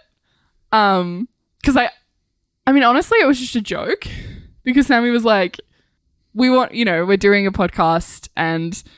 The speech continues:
well, what's interesting about all of us? We're all queer." And I was like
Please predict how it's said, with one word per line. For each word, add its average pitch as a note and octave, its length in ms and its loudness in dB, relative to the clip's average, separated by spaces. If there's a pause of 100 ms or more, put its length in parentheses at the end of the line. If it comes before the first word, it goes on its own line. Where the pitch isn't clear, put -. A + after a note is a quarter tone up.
(580)
well, G3 140 0
what's F#3+ 240 0
interesting F#3 400 -6
about E3+ 220 0
all D#3 160 -2
of D3+ 80 -6
us? D#3 240 -6
We're F3 120 -2
all F#3 120 0
queer." D#3+ 500 -6 (800)
And F#3+ 100 -2
I F#3+ 60 2
was F#3 180 0
like E3 420 -2